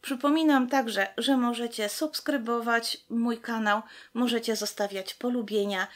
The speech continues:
możecie oczywiście pisać komentarze, każdy z nich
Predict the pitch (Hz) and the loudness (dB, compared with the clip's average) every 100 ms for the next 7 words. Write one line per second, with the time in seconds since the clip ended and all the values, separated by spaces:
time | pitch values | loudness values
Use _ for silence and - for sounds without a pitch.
0 | - - 247 254 233 208 254 - 240 202 | -20 -2 4 6 4 0 -2 -4 -6 -8
1 | 202 - 208 - 190 196 - 202 190 190 | -10 -6 -8 -6 -6 -8 -4 -6 -4 -4
2 | 247 254 196 - 254 233 208 208 180 175 | -2 -2 -2 -2 -2 -2 -6 -8 -6 -8
3 | - | -10